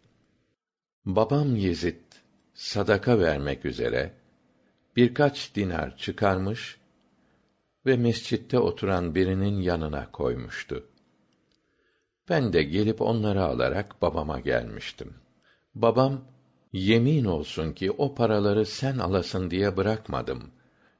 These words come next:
deyince, Rasulullah'ın sallallahu aleyhi ve sellem yanına giderek durumu ona arz ettim.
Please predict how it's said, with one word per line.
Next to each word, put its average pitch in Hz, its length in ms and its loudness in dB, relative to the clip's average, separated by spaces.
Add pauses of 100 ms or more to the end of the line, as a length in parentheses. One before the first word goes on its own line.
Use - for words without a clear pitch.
deyince, 101 720 0 (880)
Rasulullah'ın 110 1200 2 (580)
sallallahu 80 880 -2
aleyhi 67 420 -2
ve 57 120 -6
sellem 78 600 -4 (840)
yanına 127 440 2
giderek 73 580 -4 (640)
durumu 120 380 2
ona 101 280 -2
arz 87 340 -2
ettim. 57 520 -10